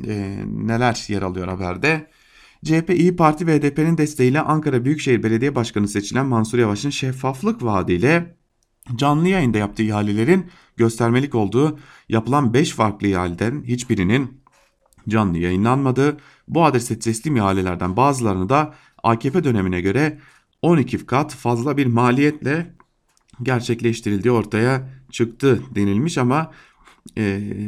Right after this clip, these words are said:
bu konuya dair öyle somut bir veri ortaya konulamamış. E, biz, e, şeyi çok iyi biliyoruz, dinozorlardan iyi biliyoruz. E, nereye ne kadar para harcandığını,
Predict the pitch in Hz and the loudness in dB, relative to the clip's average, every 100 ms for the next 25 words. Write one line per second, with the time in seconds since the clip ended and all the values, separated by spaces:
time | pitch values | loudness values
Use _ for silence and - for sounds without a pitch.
0 | 110 139 120 107 107 113 135 113 117 117 | -6 0 2 2 0 0 0 0 0 -4
1 | - 113 131 117 92 98 123 104 101 113 | -4 -2 -2 -2 -2 0 0 -2 -2 -2
2 | 139 - _ _ - 131 135 127 139 104 | -4 -10 _ _ -8 -2 0 0 0 0
3 | 92 160 - - - - - _ - 101 | 0 0 -2 -10 -20 -20 -20 _ -4 -2
4 | 101 95 113 110 - - - 98 90 - | -4 -4 -6 -8 -10 -10 -4 -4 -4 -8
5 | - 104 104 120 117 101 - 90 123 135 | -8 -8 -6 -6 -4 -6 -4 -4 -4 -4
6 | 110 107 101 104 101 98 117 127 127 107 | -4 -4 -4 -4 -4 -4 -4 -4 -4 -4
7 | 117 98 87 92 143 - _ _ _ - | -4 -6 -6 -4 -4 -6 _ _ _ -16
8 | - 92 92 92 117 104 101 101 101 101 | -10 -6 -4 -2 0 0 0 -2 -4 -4
9 | 117 117 101 101 101 92 92 92 90 90 | -4 -4 -4 -4 -4 -6 -6 -6 -4 -4
10 | 107 151 | -2 -4